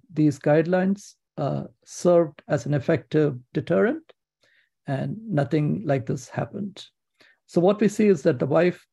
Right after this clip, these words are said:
may have good intentions, uh, of protecting her husband, uh, but the way in which she did it was obviously not acceptable. It was not valid. So our actions,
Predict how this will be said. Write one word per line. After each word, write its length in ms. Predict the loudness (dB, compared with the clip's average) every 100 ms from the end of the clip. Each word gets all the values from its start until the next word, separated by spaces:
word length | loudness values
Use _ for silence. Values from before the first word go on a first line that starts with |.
| -4
may 100 | -2
have 280 | 0 -2 -2
good 140 | -2
intentions, 800 | 0 0 -2 -2 -6 -8 _ _ _ _ _ _ -6
uh, 260 | -4 -2 0
of 260 | 0 0
protecting 800 | -2 0 -2 -2 -2 -2 -2 -6 -10
her 200 | -6 -4
husband, 580 | -2 -2 0 -2 -2 -12 _ _ _ _ _ -4
uh, 220 | 0 0
but 340 | -2 -2 -2 -4 _ _ -6
the 180 | -2 2
way 480 | 4 6 4 2 0
in 140 | -2
which 160 | -2 -4
she 120 | -2
did 200 | 0 2
it 160 | 0 -4 -6
was 300 | -4 -4 -4
obviously 540 | -4 -2 -2 -4 -6 -4
not 280 | -2 -4 -8 _ -12
acceptable. 760 | -6 -2 -2 -2 0 0 -2 _ _ _ _
It 180 | -6 -2
was 220 | -2 -2 -2
not 240 | 0 -2 -2
valid. 380 | 0 2 2 -2 -12 _ _ _ _ _ _
So 540 | -8 0 2 2 -2 -4
our 280 | -2 0 0
actions, 840 | 0 -2 0 2 2 0 -12 _